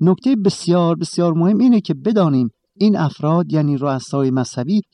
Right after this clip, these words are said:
طالب درک حقیقت نبودند، حقجو نبودند، نمی‌خواستند بفهمند که آیا واقعاً عیسی مسیح مسیح موعود یا نه. چرا؟ چون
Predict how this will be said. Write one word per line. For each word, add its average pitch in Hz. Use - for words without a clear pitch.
طالب 143
درک 139
حقیقت 127
نبودند، 160
حقجو 156
نبودند، 175
نمی‌خواستند 185
بفهمند 156
که -
آیا 156
واقعاً 151
عیسی 147
مسیح 139
مسیح 135
موعود 135
یا 143
نه. 87
چرا؟ 220
چون 240